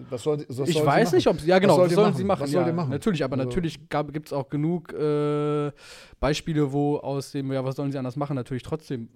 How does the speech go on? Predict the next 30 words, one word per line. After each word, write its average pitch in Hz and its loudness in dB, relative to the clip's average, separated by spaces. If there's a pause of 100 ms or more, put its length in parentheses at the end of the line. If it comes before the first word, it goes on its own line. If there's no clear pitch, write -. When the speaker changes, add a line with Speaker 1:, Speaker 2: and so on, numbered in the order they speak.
(140)
Speaker 2:
sich 120 -14
der 120 -10
Frust - -14
dann 117 -12
irgendwann 113 -10
Bahn 113 -6
bricht. 107 -12
Ich 113 -18
will 135 -6
auch 123 -4
nicht 110 -10
ausschließen, 131 -6
dass 120 -14
es 117 -14
noch 113 -10
so 113 -12
weit 110 -12
kommt, 156 -6
aber, 120 -8
ähm, 110 -8 (320)
grad 151 -4
ist - -10
zumindest, 156 -2
das - -12
wird 139 -8
das 123 -8 (120)
Bemühen 208 8
und 160 -6
das, - -8
äh, 139 -4